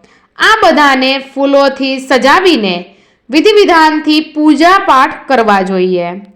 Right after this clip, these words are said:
નંબર ત્રણની વાત કરીએ તો માતાના નામની અખંડ જ્યોત પ્રજ્વલિત કરો.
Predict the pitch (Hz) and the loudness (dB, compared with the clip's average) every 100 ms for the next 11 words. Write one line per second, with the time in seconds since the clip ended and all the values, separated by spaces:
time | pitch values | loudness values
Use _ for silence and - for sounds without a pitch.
0 | _ _ _ 214 220 233 226 220 233 240 | _ _ _ -8 -2 0 0 0 -2 0
1 | 247 247 247 240 240 269 277 359 262 196 | 0 0 0 0 -2 -2 2 2 2 0
2 | - - _ - 254 254 262 277 294 359 | -6 -20 _ -4 -2 0 2 2 2 2
3 | 370 381 381 359 285 285 339 330 208 180 | 2 2 2 2 2 2 0 -2 -2 -6
4 | - 302 302 392 415 415 285 240 311 269 | -6 -6 -2 0 2 0 -2 2 2 2
5 | - - - _ _ _ 294 311 247 302 | -2 -14 -20 _ _ _ 0 0 2 2
6 | 277 240 202 - 185 170 160 | 2 0 -4 -4 -2 -2 -4